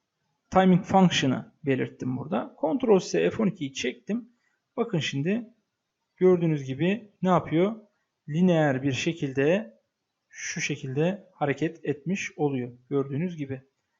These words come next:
Burada tabi, e, arkadaşlar bu hover oldukça tetiklendiği için, e, burada tabi daha farklı bir durumda görüyor olabilirsiniz. Şöyle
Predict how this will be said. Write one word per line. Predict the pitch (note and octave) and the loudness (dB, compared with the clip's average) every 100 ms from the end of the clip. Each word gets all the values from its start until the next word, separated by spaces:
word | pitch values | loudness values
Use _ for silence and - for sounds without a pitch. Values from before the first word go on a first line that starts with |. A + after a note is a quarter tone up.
| _ _ _ - | _ _ _ -8
Burada | E3 D3+ D3+ G#3+ - _ _ _ _ | -4 2 2 0 -6 _ _ _ _
tabi, | F#3 F3 | 4 6
e, | F3+ - D3+ D3+ D3 D3+ | 4 2 0 2 2 2
arkadaşlar | D#3+ E3+ E3 D#3 D3+ C#3 | 0 2 2 0 -2 -4
bu | E3 E3 - | -2 -2 0
hover | E3+ F3 F3 | 4 6 6
oldukça | F3 D#3 D#3 E3+ - | 6 2 2 -4 -4
tetiklendiği | - - D#3 D#3 D3+ D#3 F3 G3+ | -4 -4 -6 0 2 4 2 0
için, | - D#3+ A3+ - _ _ _ - | -2 -4 -6 -8 _ _ _ -6
e, | D3+ D3 D3+ | 0 2 2
burada | E3 E3 F3+ - - _ | 4 6 4 0 -14 _
tabi | - D3+ D3+ | -4 -2 2
daha | D#3 D#3 - | 4 4 4
farklı | - D3+ D3+ D#3 | 2 2 2 -4
bir | C#3+ | -2
durumda | C#3 C3+ C3 | -2 -2 -4
görüyor | C3 C3 C3 | -4 -4 -2
olabilirsiniz. | C3 C3 C3 B2 D#3 G3 G3+ | -4 -6 -8 -8 -4 -4 -4
Şöyle | - - F#3+ D3 D3+ G#3 - | -6 2 4 4 4 0 -4